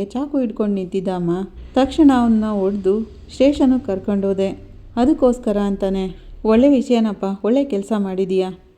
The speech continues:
ನಿನ್ನ ನೋಡಿದ್ರೆ ನನ್ಗೆ ಹೆಮ್ಮೆ ಅನ್ಸುತ್ತೆ" ಅಂತಾರೆ. "ಕಮಿಷನರ್ ಕೂಡ ಫೋನ್ ಮಾಡಿದ್ರಮ್ಮ, ನನ್ನನ್ನ ತುಂಬಾ ಹೊಗಳುತ್ತಿದ್ರು, ಅದಕ್ಕೆ ನಂಗೆ ತುಂಬಾ ಖುಷಿ ಆಯ್ತು" ಅಂತಾನೆ. ಆದ್ರೆ ಅರುಣ್ ಅಮ್ಮ ಬೇಜಾರಲ್ಲಿರ್ತಾರೆ. "ಯಾಕಮ್ಮ ಏನಾಯ್ತು?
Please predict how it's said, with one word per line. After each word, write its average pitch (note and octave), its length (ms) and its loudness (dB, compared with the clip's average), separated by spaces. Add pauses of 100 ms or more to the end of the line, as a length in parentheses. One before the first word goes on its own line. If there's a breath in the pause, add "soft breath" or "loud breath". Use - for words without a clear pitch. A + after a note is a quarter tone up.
ನಿನ್ನ D4 260 8
ನೋಡಿದ್ರೆ B3 420 2
ನನ್ಗೆ A3+ 320 0
ಹೆಮ್ಮೆ A#3 340 0
ಅನ್ಸುತ್ತೆ" G#3 400 -4
ಅಂತಾರೆ. F#3+ 340 -2 (420)
"ಕಮಿಷನರ್ C#4 560 4
ಕೂಡ A#3+ 260 -2
ಫೋನ್ G#3 280 -2
ಮಾಡಿದ್ರಮ್ಮ, F#3+ 520 -4 (480 soft breath)
ನನ್ನನ್ನ A#3+ 420 4
ತುಂಬಾ A3 260 0
ಹೊಗಳುತ್ತಿದ್ರು, G3 680 -2 (120)
ಅದಕ್ಕೆ C4 300 0
ನಂಗೆ A3 240 -2
ತುಂಬಾ A3+ 300 -2
ಖುಷಿ G#3 300 -4
ಆಯ್ತು" G3 240 -2
ಅಂತಾನೆ. F#3 380 -4 (500)
ಆದ್ರೆ D4 260 4
ಅರುಣ್ B3 300 4
ಅಮ್ಮ A#3+ 160 2 (100)
ಬೇಜಾರಲ್ಲಿರ್ತಾರೆ. G#3 840 -4 (360 soft breath)
"ಯಾಕಮ್ಮ B3+ 400 2 (160)
ಏನಾಯ್ತು? B3 460 0